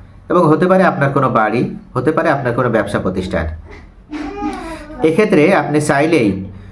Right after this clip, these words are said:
সেই ব্যক্তি যে জোরপূর্বক আপনার জায়গা দখল করে রেখেছে এখনও পর্যন্ত, আপনি তাকে আপনার জায়গা ছেড়ে দিতে বাধ্য করতে পারেন সেনাবাহিনীর মাধ্যমে।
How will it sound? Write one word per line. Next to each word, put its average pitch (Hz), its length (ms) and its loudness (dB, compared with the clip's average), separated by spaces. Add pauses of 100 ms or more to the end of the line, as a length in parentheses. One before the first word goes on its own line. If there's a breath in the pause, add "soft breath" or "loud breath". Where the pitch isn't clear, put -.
(180 loud breath)
সেই 156 240 4
ব্যক্তি 139 540 2
যে 120 220 4
জোরপূর্বক 127 500 4
আপনার 135 280 0
জায়গা 123 260 2
দখল 120 300 2
করে 143 160 4
রেখেছে 131 340 2
এখনও 143 280 2
পর্যন্ত, 98 420 2 (680 loud breath)
আপনি 139 280 -2
তাকে 123 600 0 (280)
আপনার 120 320 0
জায়গা 120 300 2
ছেড়ে 139 280 2
দিতে 135 200 0
বাধ্য 113 320 0
করতে 98 260 0
পারেন 101 280 0
সেনাবাহিনীর 131 600 0
মাধ্যমে। 87 380 -2